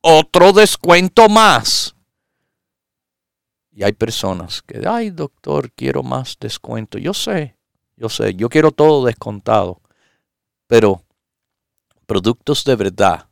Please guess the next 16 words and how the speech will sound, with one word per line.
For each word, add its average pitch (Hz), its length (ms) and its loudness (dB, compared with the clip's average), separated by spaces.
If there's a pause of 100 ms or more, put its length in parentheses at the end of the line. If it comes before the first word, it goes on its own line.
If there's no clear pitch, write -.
(140)
de 139 140 4
verdad 208 440 6
formulados 135 680 4
científicamente, 104 1120 -4 (720)
como 107 220 2
lo 101 80 4
hacemos 147 360 2
nosotros, 147 600 -2
que 104 140 0
apoyan, 95 760 2 (260)
si - 260 0
lo 139 120 6
utilizan 151 600 0
como 139 280 0
le 117 120 6
aconsejamos 117 1040 0